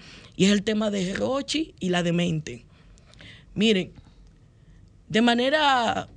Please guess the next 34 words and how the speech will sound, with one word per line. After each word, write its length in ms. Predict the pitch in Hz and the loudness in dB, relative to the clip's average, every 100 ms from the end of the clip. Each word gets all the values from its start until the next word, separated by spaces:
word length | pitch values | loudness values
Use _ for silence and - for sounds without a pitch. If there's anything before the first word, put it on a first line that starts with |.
| - - - - - | -20 -20 -20 -20 -4
muy 260 | 190 226 277 | 0 2 4
alegre, 560 | 208 196 180 185 190 - - - | 2 2 0 -2 -6 -10 -20 -4
hay 180 | 196 226 | -2 0
actores 400 | 226 226 220 214 | -2 -2 -2 -4
que 80 | |
en 80 | 185 | -4
las 140 | 175 170 | -4 -4
redes 240 | 208 226 | -4 -4
sociales 480 | 233 - 185 175 170 | -4 -4 -2 -2 -2
y 40 | |
en 100 | 170 | -4
algunos 300 | 170 180 208 | -2 -2 0
medios 260 | 220 226 220 | 0 -2 -2
de 100 | 214 | -2
comunicación 840 | 220 214 214 330 - 180 165 156 - - - - | -2 -2 -2 -4 -6 -6 -6 -10 -14 -20 -20 -8
han 160 | 175 196 | -4 -2
estado 280 | 214 226 208 | -2 -2 -2
tratando 400 | 208 202 208 196 | -2 0 0 0
de 180 | 202 | 0
legitimar 880 | 208 190 226 220 220 170 165 160 160 - - - - - - - - | -2 -2 -2 -2 -4 -4 -4 -6 -8 -12 -20 -20 -20 -20 -20 -20 -8
un 160 | 202 220 | -2 -2
fenómeno 680 | - 240 196 226 277 285 247 | 0 0 0 -2 -4 -4 -4
que 100 | 214 | -6
se 160 | - 180 | -6 -6
produce 600 | 185 175 202 214 - - - - - | -2 0 0 -2 -6 -10 -18 -18 -6
en 120 | 196 | -2
algunos 380 | 196 202 240 160 | -2 -2 -2 -2
barrios 600 | 190 226 190 170 156 - _ - | -2 -2 -4 -4 -6 -10 _ -16
de 440 | 151 165 180 185 - | -6 -2 -2 -2 -6
nuestro 360 | 160 151 170 | -8 -6 -6
país. 420 | 156 135 - - - - - - - | -8 -12 -12 -16 -16 -20 -20 -16 -2
Y 160 | 202 | 2
es 180 | 247 240 | 2 2
que 360 | - 110 202 | -4 -4 -4